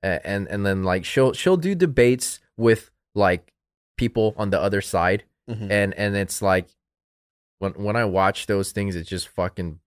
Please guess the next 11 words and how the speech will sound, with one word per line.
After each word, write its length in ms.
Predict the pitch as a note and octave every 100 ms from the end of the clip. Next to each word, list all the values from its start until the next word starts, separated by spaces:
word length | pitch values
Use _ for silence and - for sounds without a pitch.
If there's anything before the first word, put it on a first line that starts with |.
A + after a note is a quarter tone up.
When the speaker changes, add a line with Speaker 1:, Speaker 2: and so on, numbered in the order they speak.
| _
Speaker 1:
blows 360 | F#2 F2 F2 F#2
my 180 | F#2 E2+
mind, 340 | D#2+ D#2 F2+ - _
not 220 | G2 G2 G#2+
in 80 |
a 40 | F2+
good 180 | E2+ E2
way. 300 | F#2 G2+ G#2 _ _ -
Um, 480 | G2+ F2 E2+ D2+ E2 _ _ _ _ _ _ _ _ _ _
but 340 | C3+ C3+ B2+ _ _
again, 480 | - B2 F#3+ A2+ F2